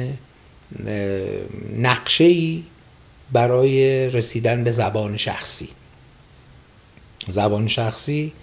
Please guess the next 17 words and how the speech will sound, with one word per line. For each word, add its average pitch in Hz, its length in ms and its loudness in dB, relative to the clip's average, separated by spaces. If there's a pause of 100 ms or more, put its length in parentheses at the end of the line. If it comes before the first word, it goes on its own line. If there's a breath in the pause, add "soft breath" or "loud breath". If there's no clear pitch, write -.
(840 loud breath)
یعنی 127 240 4
احترام 110 460 2
گذاشتن 113 720 0
به 110 520 -2 (440)
واژه‌هایی 110 600 4
که 113 120 -2
ازشون 107 340 -2
استفاده 90 480 -4
می‌کنی، - 340 -12 (1600)
عبارت‌هایی 107 840 2
که 104 400 0
می‌سازی، 95 540 -2 (1160)
سکوت‌های 113 680 0
به 104 140 -2
موقعی 98 400 -2
که 104 140 -6
داری، 92 360 -4